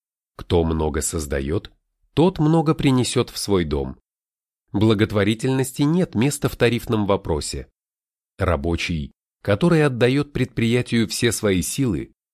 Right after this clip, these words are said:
является самым ценным для предприятия. Но нельзя требовать от него постоянно хорошей работы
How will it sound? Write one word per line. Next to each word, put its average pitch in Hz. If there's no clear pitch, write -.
является 151
самым 180
ценным 151
для 92
предприятия. 113
Но 101
нельзя 101
требовать 110
от 113
него 110
постоянно 120
хорошей 107
работы 120